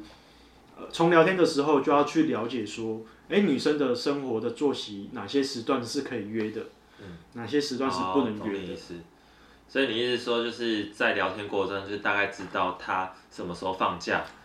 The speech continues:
Speaker 1: 对。
Speaker 2: 可能她是放六日的话，那可能就是礼拜五再丢邀约
Speaker 1: 对。
Speaker 2: 的意思嘛。
Speaker 1: 对。
Speaker 2: 对。
Speaker 1: 但其实从，哎，丢邀约的话，其实，呃，可以前一，前一天晚上就敲，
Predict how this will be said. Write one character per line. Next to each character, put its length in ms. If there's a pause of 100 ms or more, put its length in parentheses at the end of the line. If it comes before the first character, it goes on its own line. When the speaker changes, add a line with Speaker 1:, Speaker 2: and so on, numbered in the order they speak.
(140)
Speaker 1:
对。 80
Speaker 2:
可 80
能 80
她 160
是 100
放 260
六 200
日 140
的 80
话， 300
那 60
可 180
能 100
就 60
是 220
礼 180
拜 200
五 140
再 140
丢 260
邀 240
约 240 (300)
Speaker 1:
对。 160
Speaker 2:
的 120
意 80
思 180
嘛。 160 (340)
Speaker 1:
对。 80 (280)
Speaker 2:
对。 120
Speaker 1:
但 180
其 140
实 120
从， 440
哎， 140
丢 200
邀 180
约 160
的 60
话， 180
其 120
实， 340 (760)
呃， 60 (180)
可 180
以 460
前 260
一， 160
前 200
一 80
天 180
晚 180
上 240
就 120
敲， 480